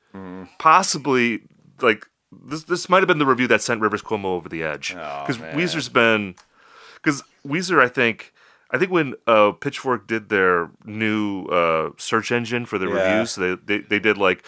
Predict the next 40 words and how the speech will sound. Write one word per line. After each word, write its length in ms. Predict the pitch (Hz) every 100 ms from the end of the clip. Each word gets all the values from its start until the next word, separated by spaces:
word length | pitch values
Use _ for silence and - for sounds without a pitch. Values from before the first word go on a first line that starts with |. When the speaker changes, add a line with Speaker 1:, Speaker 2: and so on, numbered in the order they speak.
| - -
Speaker 2:
who 160 | 151
has 500 | 123 120 113 107 - _ _ _ _ _ _ _
the 140 | 110
lowest 540 | 98 101 101 104 - - -
cumulative 460 | - 120 110 98
Speaker 1:
<laughs> 20 | 127
Yeah, 60 |
Speaker 2:
score. 400 | - 170 - 139
Speaker 1:
Weezer 320 | - 143 139
was 160 | 110 -
definitely 500 | 104 98 143 139 123
Speaker 2:
And 140 | 92
Speaker 1:
one. 160 | 117 90 - _ _ _ _ _ _ _
Speaker 2:
Yeah, 280 | 160 151 139
I 40 | 123
think 140 | 147
Weezer 400 | 127 147 143 135
was 220 | 117 110
maybe 300 | 107 117 117
number 200 | 110 107
one, 300 | 101 101 101
or 100 | 95
they 120 | 92 92
were, 280 | 90 87 -
you 100 | 92
know, 100 | 82
top 300 | - 85 -
five. 340 | 92 82 82 - - - -
Speaker 1:
Yeah, 180 | 95 92
'cause 160 | 113
I've 160 | 139 175
reviewed, 340 | 160 139 139
Speaker 2:
But 100 | 202
they 60 | 151
Speaker 1:
I've 140 | 147
reviewed 400 | 170 131 135 131
a 60 | 117
quite 340 | - 127 123
a 60 | 120
f-, 160 | -